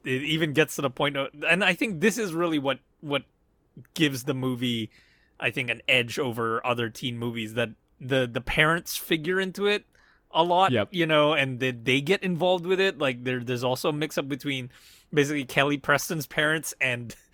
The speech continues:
Speaker 1: um, uh, C. Thomas Howell's parents, which
Speaker 2: Yep.
Speaker 1: I,
Speaker 2: Yeah.
Speaker 1: I really enjoyed that whole subplot, you know, and, and how it ties into the movie with, with their
Speaker 2: Totally.
Speaker 1: misunderstandings.
Speaker 2: Yeah, I love it.
Speaker 1: Yeah.
Speaker 2: Um, so to kind of just, like, back up, 'cause I,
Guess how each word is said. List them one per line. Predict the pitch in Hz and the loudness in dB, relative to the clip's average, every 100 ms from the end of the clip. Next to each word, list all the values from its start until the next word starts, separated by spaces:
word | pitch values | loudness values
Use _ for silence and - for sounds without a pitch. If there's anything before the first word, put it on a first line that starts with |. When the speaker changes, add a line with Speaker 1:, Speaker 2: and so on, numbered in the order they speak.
| - - - | -20 -12 2
Speaker 1:
um, | 147 123 120 117 113 110 | 4 4 2 -4 -12 -2
uh, | 123 | 0
C. | 113 139 | 0 -4
Thomas | 117 120 117 | -4 -4 -2
Howell's | - 113 135 139 | 0 0 0 -2
parents, | - 151 165 160 - - - - - _ | -2 0 0 -4 -8 -10 -20 -20 -20 _
which | - 127 - | 0 2 2
Speaker 2:
Yep. | - | 6
Speaker 1:
I, | |
Speaker 2:
Yeah. | 208 165 151 | 6 6 4
Speaker 1:
I | |
really | 170 147 151 180 175 160 147 | 4 2 4 6 6 4 0
enjoyed | 131 135 135 120 | 0 2 2 2
that | 123 - | 0 0
whole | 127 | -4
subplot, | 117 123 113 - 117 110 - - - - | -2 -2 -4 -2 0 0 -4 -20 -20 -14
you | - 143 | -2 0
know, | 127 120 | 0 0
and, | 117 117 120 117 _ _ | -4 -10 -16 -20 _ _
and | 139 127 | 0 8
how | 147 135 | 8 8
it | 131 | 4
ties | 151 131 120 | 4 4 0
into | 120 120 | -6 -6
the | 113 | -6
movie | 113 120 113 107 104 - - _ _ - | -6 -6 -4 -6 -8 -14 -20 _ _ -4
with, | 127 110 - | -4 -4 -6
with | 120 110 | -6 -2
their | 113 | -2
Speaker 2:
Totally. | 113 113 | 0 -2
Speaker 1:
misunderstandings. | 110 110 107 - 113 101 101 101 104 - _ _ _ _ _ _ | -4 -4 -6 -6 -6 -4 -6 -10 -14 -20 _ _ _ _ _ _
Speaker 2:
Yeah, | 117 92 64 - _ _ _ _ | -6 -6 -8 -18 _ _ _ _
I | 104 | -6
love | 104 104 | -4 -2
it. | 95 - - _ | -4 -8 -12 _
Speaker 1:
Yeah. | 113 113 117 117 | -4 2 4 4
Speaker 2:
Um, | 107 - _ _ _ _ _ _ _ _ | 0 -10 _ _ _ _ _ _ _ _
so | - 151 | 2 4
to | 147 | 6
kind | 175 196 | 6 6
of | |
just, | 151 151 | 6 6
like, | 156 113 | 6 6
back | 135 135 - | 6 6 4
up, | 135 | 2
'cause | 135 | 2
I, | 127 | 2